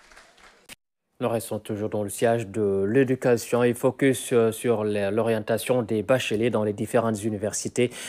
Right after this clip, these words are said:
Sur les soixante-douze mille nouveaux bacheliers, plus de, donc, soixante-trois mille sont déjà orientés. Ces orientations, qui sont d'ailleurs bouclées par les séries scientifiques, se poursuivent pour les littéraires.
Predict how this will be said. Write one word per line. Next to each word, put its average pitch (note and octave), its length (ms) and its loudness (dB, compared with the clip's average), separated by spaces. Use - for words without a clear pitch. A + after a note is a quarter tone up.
Sur A#2 220 0
les A2 160 4
soixante-douze A#2 760 0
mille A2+ 260 0
nouveaux A2+ 300 2
bacheliers, A2+ 480 2
plus A#2+ 220 -2
de, G#2+ 360 2
donc, G#2+ 320 -2
soixante-trois A#2+ 600 -2
mille A2+ 200 0
sont A2 160 -4
déjà A2 300 0
orientés. G#2+ 460 -2
Ces A2+ 300 0
orientations, G#2+ 560 -2
qui - 160 -2
sont G#2 160 -4
d'ailleurs G#2+ 240 2
bouclées B2 400 0
par A2 220 -2
les G#2 140 -2
séries G#2+ 360 -2
scientifiques, A#2 840 -2
se - 140 -8
poursuivent A#2 520 0
pour A#2+ 200 -2
les G#2 140 0
littéraires. C3 500 0